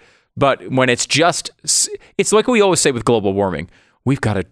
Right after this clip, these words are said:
do something." Well, what? You know, like, if the thing you're doing is much worse for humanity, then it, you shouldn't do something. Uh, so you better figure out what the thing is to do.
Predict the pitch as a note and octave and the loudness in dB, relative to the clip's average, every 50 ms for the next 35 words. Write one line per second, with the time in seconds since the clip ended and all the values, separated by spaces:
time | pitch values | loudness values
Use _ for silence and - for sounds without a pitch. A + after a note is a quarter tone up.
0 | - B2 A2 G#2+ G#2 F#2+ - - G2 F#2 F2+ E2+ - - - F#2 G2 _ _ _ | -8 -6 -4 -4 -2 -2 -2 -2 -4 -4 -8 -8 -10 -10 -10 -12 -16 _ _ _
1 | _ _ _ _ _ - D3+ D3 C3+ D3+ D3+ D#3 E3+ A#3 C4+ - - - - - | _ _ _ _ _ -2 -2 -2 0 -2 -2 0 2 2 2 2 -2 -4 -10 -20
2 | - _ _ _ _ _ _ _ _ _ _ _ - E3 E3 F3 G3 F3 D3 D#3+ | -20 _ _ _ _ _ _ _ _ _ _ _ -6 -4 0 0 0 0 0 0
3 | E3 D#3 C#3+ - - _ G2 A#2+ D3+ D#3+ - - D#3 - - A3 B3 A#3+ G3+ F3 | 0 0 -2 -6 -14 _ -6 -2 -2 -2 0 -2 -4 -2 0 -2 0 0 0 -2
4 | D3+ C3 F3+ A#3+ B3+ F#3+ D3 C3+ - C3 D3+ D#3+ - - A2 G#2 G#2+ C3 E3 F3+ | 0 0 -2 0 0 0 0 0 -2 0 -2 -2 -4 -6 -10 -4 0 2 2 2
5 | F#3+ - - - - - - C#3+ B2+ A#2+ B2 C3 C3 D#3 G3 B3 A3+ D3+ A2+ G#2 | 2 0 -4 -8 -8 -6 -4 -2 -2 0 0 0 0 2 2 2 2 0 0 0
6 | G2+ A#2 A#2+ C3 B2+ C3+ C3+ A#2+ - C3 C#3+ C#3 - - B3 B3+ B3 F3+ C3+ A2+ | 0 0 0 0 0 0 -2 -4 -4 -2 -2 0 0 0 0 -2 -4 -6 -6 -2
7 | - C#3 A#2+ A2+ - - B2+ G2+ F2+ F#2 - - F#2 G#2 - _ _ _ _ _ | 0 0 0 0 0 0 0 0 -2 -2 -4 -4 -4 -6 -12 _ _ _ _ _
8 | _ - - - G#2 - - G#2+ B2 C#3 - F3 E3+ E3 D#3+ - - - - - | _ -6 -4 -4 -4 -4 -4 -4 -4 0 2 4 4 4 2 0 -4 -12 -20 -20
9 | _ _ _ _ _ _ _ _ _ - D3+ C#3+ C3 A3 C4 B3+ F#3 - - G3 | _ _ _ _ _ _ _ _ _ -2 -2 0 2 2 2 2 0 0 -2 0
10 | D#3+ D#3+ E3 C#3+ A#2 C#3 E3 E3+ C#3 C3+ - D3+ C3+ B2+ C#3+ D3 C3+ A#2+ - - | 0 2 0 0 2 0 0 0 0 -2 0 0 0 2 2 0 0 0 -2 -2
11 | - A#2+ G#2 C3 C3+ A#2 G2+ F2 - - | -2 0 2 2 2 2 0 -2 -6 -10